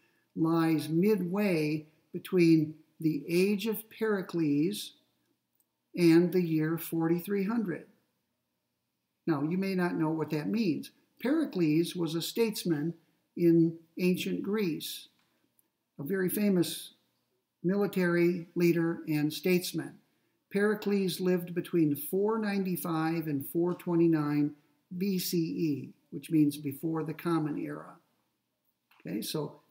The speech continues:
Pericles lived before Socrates,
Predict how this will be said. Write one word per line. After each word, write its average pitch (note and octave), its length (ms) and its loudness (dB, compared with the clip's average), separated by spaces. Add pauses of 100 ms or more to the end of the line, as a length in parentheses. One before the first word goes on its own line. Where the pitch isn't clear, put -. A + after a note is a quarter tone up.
Pericles F3+ 760 2 (340)
lived D#3 500 2
before E3+ 960 0 (1600)
Socrates, D#3+ 1080 -2